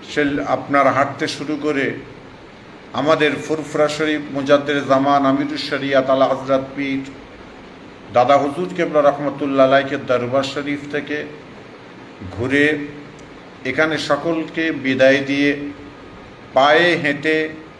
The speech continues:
হজ ব্রতে তিনি শুরু করে দেন। মাশাআল্লাহ,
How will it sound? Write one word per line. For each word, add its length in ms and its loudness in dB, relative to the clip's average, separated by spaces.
হজ 420 4
ব্রতে 380 0
তিনি 280 -6
শুরু 380 -8
করে 240 0
দেন। 480 -4
মাশাআল্লাহ, 720 6